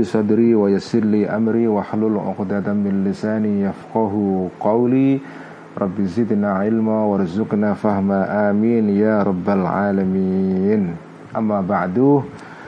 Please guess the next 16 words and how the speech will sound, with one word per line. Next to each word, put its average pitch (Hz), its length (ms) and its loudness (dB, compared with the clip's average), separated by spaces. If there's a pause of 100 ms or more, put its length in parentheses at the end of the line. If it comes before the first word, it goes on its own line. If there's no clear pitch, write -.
(1000)
Teman-teman 110 480 2
sekalian, 131 720 2
para 107 640 2
santri 117 560 2
dan 104 240 2
penyimak 107 480 2
pengajian 101 800 -2
Ihya 101 480 -4
secara 98 400 -2
online 101 480 -2
yang 95 160 -2
kami 95 240 -4
cintai, 92 640 -2
yang 87 240 -2
saya 90 240 -4
hormati, 90 800 0